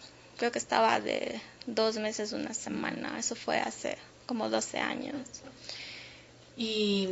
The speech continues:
Speaker 2: y, y te agradezco que lo cuentes así porque yo siento también, y desde, me imagino, la perspectiva del doctor, es algo que la mujer nunca olvida, ¿no?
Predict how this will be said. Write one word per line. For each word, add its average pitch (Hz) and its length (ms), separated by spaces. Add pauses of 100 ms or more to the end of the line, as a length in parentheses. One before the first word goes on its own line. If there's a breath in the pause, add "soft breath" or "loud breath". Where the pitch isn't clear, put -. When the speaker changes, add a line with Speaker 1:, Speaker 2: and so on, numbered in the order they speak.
(140)
Speaker 2:
y, 208 220
y 190 80
te 208 100
agradezco 208 320
que 240 120
lo 226 120
cuentes 226 320
así 226 240
porque 220 260
yo 208 80
siento 214 440
también, 196 380
y 196 80
desde, 180 260
me 180 80
imagino, 170 320
la 185 140
perspectiva 180 420
del 180 80
doctor, 180 300
es 196 80
algo 196 180
que 190 180
la 170 100
mujer 180 300
nunca 202 240
olvida, 165 420
¿no? 139 160